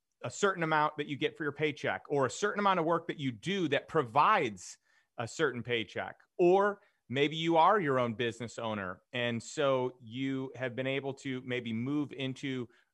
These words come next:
freedom and autonomy like you think. I, I know when I started my, my business, when I, when I left my, my first, um, uh, entrepreneurial endeavor and started one that was out on my own with,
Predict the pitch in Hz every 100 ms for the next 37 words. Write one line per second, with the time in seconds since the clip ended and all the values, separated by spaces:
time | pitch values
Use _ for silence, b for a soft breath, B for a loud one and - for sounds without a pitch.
0 | _ - - 190 208 202 175 151 135 123
1 | 117 - 175 170 175 147 131 120 120 131
2 | 110 - 165 110 - 110 113 127 127 123
3 | 117 - 139 131 123 104 123 127 120 120
4 | 110 135 123 117 110 107 117 110 110 131
5 | - 120 110 - 104 - 147 135 - b
6 | b b b 113 107 101 98 101 - 113
7 | 101 98 95 120 123 113 139 135 127 113
8 | 123 147 107 101 - 139 131 117 - _
9 | 117 127 131 127 110 104 101 127 151 143
10 | 135 131 143 143 117 113 -